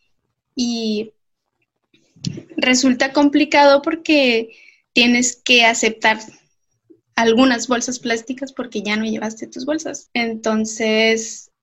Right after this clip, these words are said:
esta opción de que los, el mercado mismo te dé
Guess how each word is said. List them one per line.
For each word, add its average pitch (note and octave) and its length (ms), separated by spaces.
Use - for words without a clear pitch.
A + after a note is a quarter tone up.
esta A#3 680
opción A#3+ 380
de A3+ 140
que B3 120
los, A3 340
el A3 220
mercado A3 760
mismo A#3+ 540
te A3 180
dé G#3 400